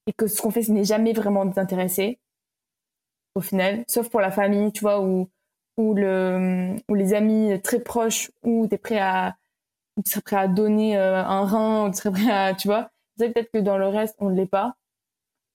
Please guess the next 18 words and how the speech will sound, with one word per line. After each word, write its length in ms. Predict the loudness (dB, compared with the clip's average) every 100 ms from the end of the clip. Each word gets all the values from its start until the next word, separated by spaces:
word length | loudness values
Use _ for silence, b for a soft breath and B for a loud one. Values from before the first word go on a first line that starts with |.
| _
C'est, 120 | -2 0
c'est 140 | 2
des 80 | 2
réflexions 460 | 2 0 0 0
tellement 340 | 0 0 0 0
complexes 380 | 0 0 -2 -2
et 140 | -2
c'est 160 | 0 -2
plutôt 340 | -2 -2 0
même 240 | 2 2 0
des, 320 | -2 -2 0
des 100 | 0
réflexions 320 | 0 -2 -2
anthropologiques. 720 | -4 -2 0 2 2 -2 -6 _ _ _ _ _ 0
Euh, 720 | 2 2 2 2 0 -2 -4 -8 -12 -18 _ _ _ _ _ _ _ -8
du 220 | -6 -4
coup, 80 | -2
c'est 440 | 0 2 0 -2